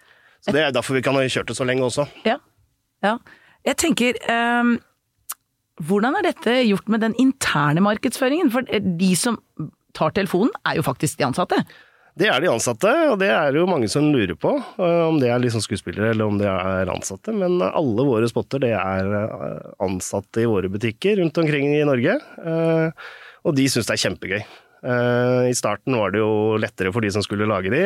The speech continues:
Speaker 1: da, da var det bare å ringe og spørre, og
Speaker 2: <laughs>
Speaker 1: man kunne kjøre i et, eh, strekk. Nå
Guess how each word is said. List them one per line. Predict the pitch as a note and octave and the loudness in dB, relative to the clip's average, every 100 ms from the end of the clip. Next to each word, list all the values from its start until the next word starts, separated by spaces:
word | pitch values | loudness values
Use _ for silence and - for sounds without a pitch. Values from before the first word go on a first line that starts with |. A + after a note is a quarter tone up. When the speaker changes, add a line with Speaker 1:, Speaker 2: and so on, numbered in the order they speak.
| G3 | 0
Speaker 1:
da, | C3+ B2 B2+ B2 A2+ - | 0 0 0 -2 -4 -10
da | A#2 | -6
var | G#2+ | -4
det | G#2+ | 0
bare | A2 A2 | 0 0
å | |
ringe | C3 A2+ A2+ | 0 0 2
og | B2+ B2 | 0 -2
spørre, | - B2+ A#2 | -2 -2 0
og | A#2+ B2 B2 A#2+ - - - | 0 2 0 0 -2 -4 -6
Speaker 2:
<laughs> | - - | -6 -6
Speaker 1:
man | D3 B2 | -4 0
kunne | C3+ C#3 | 0 0
kjøre | C#3 B2+ | 2 2
i | B2 | 2
et, | C3 - - | 0 -4 -2
eh, | C#3+ C3+ C3+ | 2 4 2
strekk. | C3 E3 A3 - - | 0 0 -2 -4 -2
Nå | D#3 | 2